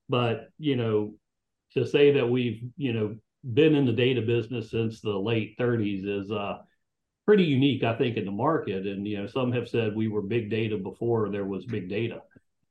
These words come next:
So, uh, we, we've been at it quite some time. Um, it certainly has,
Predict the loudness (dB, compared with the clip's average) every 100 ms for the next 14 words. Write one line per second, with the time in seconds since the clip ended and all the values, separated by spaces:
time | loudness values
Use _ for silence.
0 | -4 -2 2 2 0 -2 -6 -4 -4 -4
1 | -2 -2 0 0 0 4 4 4 0 0
2 | -2 -2 0 0 -4 _ -4 -2 -2 -2
3 | -2 -2 -2 -4 -10 -12 -8 -8 -6 -6
4 | -6 -8 -2 0 0 0 -2 -2 -2 -4
5 | -6